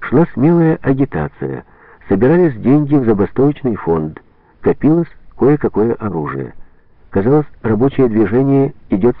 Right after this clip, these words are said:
стихийно, однако на этот раз оно протекало более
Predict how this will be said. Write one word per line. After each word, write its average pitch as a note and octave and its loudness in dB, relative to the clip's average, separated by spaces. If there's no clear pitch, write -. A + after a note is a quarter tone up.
стихийно, B2+ -2
однако B2+ -2
на A#2+ 2
этот C3 0
раз C#3+ 2
оно - 0
протекало C3+ 0
более C3 4